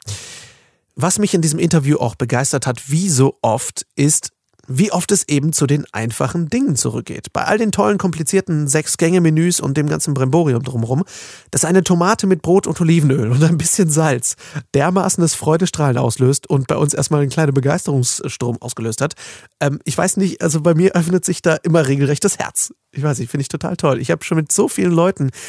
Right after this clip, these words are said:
über die Jahre hinweg geredet. Es kommt immer mal wieder, wenn man übers Essen redet, zurück zu, oh, so ein gutes Olivenöl, so ein Stück Brot. Also ich weiß nicht, da habe ich schon, äh, bei Jobs auf Mallorca irgendwann spät abends in irgendeinem Hotel gehockt, auf dem Balkon und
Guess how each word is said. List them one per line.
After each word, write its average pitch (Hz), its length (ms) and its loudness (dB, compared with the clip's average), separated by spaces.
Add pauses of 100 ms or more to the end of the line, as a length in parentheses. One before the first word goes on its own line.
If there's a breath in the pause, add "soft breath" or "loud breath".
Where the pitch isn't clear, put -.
(180 loud breath)
über 180 220 2
die 160 100 2
Jahre 170 260 2
hinweg 151 240 0
geredet. 135 520 0
Es - 160 -4
kommt 156 200 -2 (360)
immer 220 240 4
mal 202 180 4
wieder, 170 220 2
wenn 151 100 2
man 160 120 0
übers 147 180 0
Essen 139 240 -2
redet, 139 260 0
zurück 151 300 0
zu, 147 160 2 (360 loud breath)
oh, 135 240 4
so 147 100 2
ein 139 80 2
gutes 175 260 2
Olivenöl, 160 480 2
so 135 80 0
ein 123 40 0
Stück 135 200 -4
Brot. 180 340 0 (160)
Also 147 140 2
ich 143 100 2
weiß 170 160 0
nicht, 131 120 -2
da 127 40 4
habe 147 120 0
ich 151 60 -2
schon, 143 240 2
äh, 120 300 2 (300 loud breath)
bei 117 100 0
Jobs 165 500 0 (140)
auf - 340 0
Mallorca 151 580 2
irgendwann 151 540 2
spät 156 380 -2
abends 143 280 0
in 139 80 -4
irgendeinem 143 320 0
Hotel 139 260 0
gehockt, 143 400 0
auf 139 100 -4
dem 143 80 0
Balkon 139 420 -2
und 131 220 -4